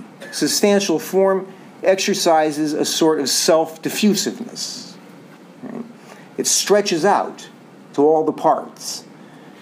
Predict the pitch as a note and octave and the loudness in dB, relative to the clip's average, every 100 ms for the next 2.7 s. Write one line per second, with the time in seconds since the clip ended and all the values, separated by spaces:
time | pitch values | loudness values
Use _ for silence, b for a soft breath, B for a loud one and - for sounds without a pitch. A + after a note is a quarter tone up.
0 | B - C3 D3+ F#3 F3+ B2 D3+ D#3 D#3+ | B -4 0 4 4 2 -2 0 2 2
1 | C#3+ D#3 E3+ D#3+ D3+ C3 - - D#3 C#3+ | 2 2 4 4 4 2 0 0 2 2
2 | C3+ B2 D3 A#2+ A2 - - | 2 2 2 2 -4 -6 -10